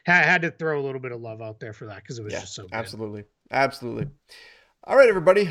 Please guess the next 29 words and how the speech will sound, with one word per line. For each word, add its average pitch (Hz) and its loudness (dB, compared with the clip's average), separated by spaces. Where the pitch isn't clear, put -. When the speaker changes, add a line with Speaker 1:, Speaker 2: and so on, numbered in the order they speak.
Speaker 2:
make 208 6
sure 247 0
you 196 -2
do 175 0
subscribe 147 0
right 139 2
here 139 0
to 131 -12
the 131 0
N 127 2
B 123 0
A 117 0
Front 113 -4
Office 151 -2
channel 170 0
on 127 -2
YouTube. 143 -6
Don't 139 0
forget 127 -4
to - -20
turn 127 -6
on 117 0
notifications 117 -6
as 110 -4
well. 117 -2
And 131 -6
then, 123 -2
of 123 -10
course, 139 -6